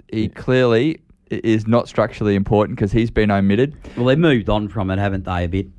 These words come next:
Speaker 1: Yeah, he's not structurally important anymore, is he? <laughs>
Speaker 2: Uh, he, he's been playing back since he came in and didn't look out of place,
Speaker 1: He's
Speaker 2: really.
Speaker 1: been
Speaker 2: Uh,
Speaker 1: omitted.
Speaker 3: But they've,
Speaker 1: Uh,
Speaker 3: they've changed their, to be fair, they've changed their game style a lot on when they used to have Ratugolea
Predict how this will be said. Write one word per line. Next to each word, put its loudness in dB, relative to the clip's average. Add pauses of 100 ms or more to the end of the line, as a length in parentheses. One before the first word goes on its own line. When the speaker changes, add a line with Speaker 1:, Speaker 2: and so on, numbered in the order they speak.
Speaker 1:
Yeah, 4
he's 2
not 4
structurally 0
important 0
anymore, 2
is 0
he? -4
<laughs> -20 (880)
Speaker 2:
Uh, 2
he, 4
he's 4
been 2
playing 0
back -2
since -6
he -4
came -2
in 0
and -2
didn't 0
look 0
out 4
of -4
place, 0
Speaker 1:
He's 2
Speaker 2:
really. 4
Speaker 1:
been 2
Speaker 2:
Uh, 4
Speaker 1:
omitted. 0
Speaker 3:
But 0
they've, 2
Speaker 1:
Uh, -4
Speaker 3:
they've -2
changed -2
their, 2
to -2
be 2
fair, 0
they've -2
changed -2
their 2
game 0
style 2
a 0
lot 0
on -2
when 2
they 0
used -2
to -4
have 0
Ratugolea 0